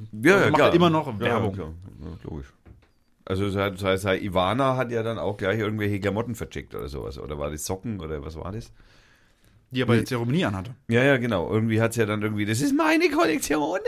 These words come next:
Speaker 1: ey.“ So, irgendwie.
Speaker 3: Ist ja auch eine Einwanderin, die,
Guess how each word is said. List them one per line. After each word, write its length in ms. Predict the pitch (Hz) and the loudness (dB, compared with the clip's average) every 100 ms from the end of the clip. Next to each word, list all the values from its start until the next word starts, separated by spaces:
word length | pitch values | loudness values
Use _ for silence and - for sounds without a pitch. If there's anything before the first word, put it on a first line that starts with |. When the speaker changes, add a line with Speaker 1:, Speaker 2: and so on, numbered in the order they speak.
| 403 | -6
Speaker 1:
ey.“ 480 | - - - - - 320 _ _ _ _ _ _ _ _ _ _ | -8 -12 -16 -18 -20 -20 _ _ _ _ _ _ _ _ _ _
So, 320 | _ 82 60 - | _ -6 -6 -12
irgendwie. 300 | 80 69 69 - | -12 -12 -14 -12
Speaker 3:
Ist 200 | 107 - | -10 -4
ja 80 | 131 | -2
auch 100 | 156 | 0
eine 140 | 156 | 0
Einwanderin, 640 | 104 110 98 92 92 87 85 | 0 2 2 2 0 0 -2
die, 320 | 82 78 | -2 -2